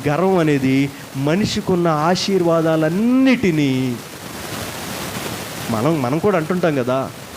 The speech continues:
"చూసారా, కొంచెం కలిగేటప్పటికి మాట ఎలా మారిపోయిందో? చూసారా, మాట ఎలా మారిపోయిందో?"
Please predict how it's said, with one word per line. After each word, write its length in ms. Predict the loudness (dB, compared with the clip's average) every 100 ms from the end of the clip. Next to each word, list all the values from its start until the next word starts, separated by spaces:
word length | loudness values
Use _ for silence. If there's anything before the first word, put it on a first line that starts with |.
| -12 -6 -2
"చూసారా, 340 | 0 2 2
కొంచెం 560 | 0 -2 -2 -2 -4 -4 -2
కలిగేటప్పటికి 880 | -2 0 0 0 -2 -2 0 -2 -2 -8 -14 -12 -10 -2
మాట 240 | 0 2
ఎలా 180 | 2 2
మారిపోయిందో? 680 | 2 0 0 0 0 0 -2 -4 -12 -14 -12 -12 -10 -10 -12 -12 -4 0
చూసారా, 400 | 2 0 0 -2
మాట 240 | -2 -2
ఎలా 120 | 0 0
మారిపోయిందో?" 600 | 0 0 -2 0 -2